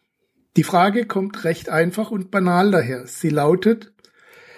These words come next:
„Wie kann ich jetzt das Beste daraus machen?“ Du kannst dir diese Frage nicht in jeder Situation sofort stellen. Manchmal braucht es Trauerzeit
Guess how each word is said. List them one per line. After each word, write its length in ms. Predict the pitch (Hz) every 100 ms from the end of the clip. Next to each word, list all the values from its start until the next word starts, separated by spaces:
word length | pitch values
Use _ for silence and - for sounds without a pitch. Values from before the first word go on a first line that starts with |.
| - _ _
„Wie 440 | 165 190 240 262
kann 200 | - 175
ich 200 | 151 147
jetzt 640 | 165 156 196 - - - -
das 280 | - 131 -
Beste 600 | - 156 165 - 180 190 _
daraus 400 | 170 147 151 147
machen?“ 380 | 160 143 117 107 _ _ _ _ _ _ _ _ _ _ _ _ _ - _ _ _ _ _ - - - - - -
Du 80 | 143
kannst 320 | 185 233 -
dir 80 | 240
diese 320 | 202 202 202
Frage 400 | - 170 170 160
nicht 440 | 156 175 190 -
in 160 | 254 170
jeder 520 | 160 160 160 151 147
Situation 720 | - 170 - 151 143 - 151
sofort 640 | 147 160 - - 165 196 -
stellen. 580 | - 160 131 123 113 - - - - -
Manchmal 460 | 165 151 185 190 165
braucht 400 | - 156 156 -
es 300 | 143 - -
Trauerzeit 1040 | - 139 180 180 180 170 170 185 - -